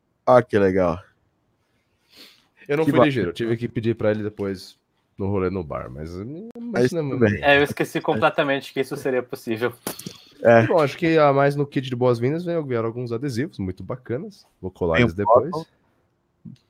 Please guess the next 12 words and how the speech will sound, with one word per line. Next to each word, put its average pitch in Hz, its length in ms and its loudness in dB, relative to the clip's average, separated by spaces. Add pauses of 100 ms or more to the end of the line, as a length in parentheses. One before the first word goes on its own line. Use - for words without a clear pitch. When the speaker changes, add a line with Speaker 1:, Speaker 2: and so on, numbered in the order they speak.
(540)
Speaker 2:
Nada 76 280 -4
a 73 40 -4
ver, 87 160 -2
mas 76 160 -4
se 80 240 -6
você 92 300 -4
ganhava 98 340 0
o, 92 40 -2
o 80 520 -4 (300)
númerozinho 90 400 -2
da 98 120 4
rifa. 131 380 -2